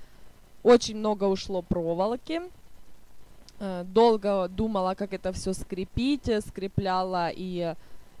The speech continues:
холодной сваркой, и скотчем, э,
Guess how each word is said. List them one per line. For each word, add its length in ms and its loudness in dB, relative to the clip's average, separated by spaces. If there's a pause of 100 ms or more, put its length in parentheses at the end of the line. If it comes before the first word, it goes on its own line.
(500)
холодной 520 4
сваркой, 1000 0 (340)
и 340 -4 (140)
скотчем, 1040 2
э, 280 -4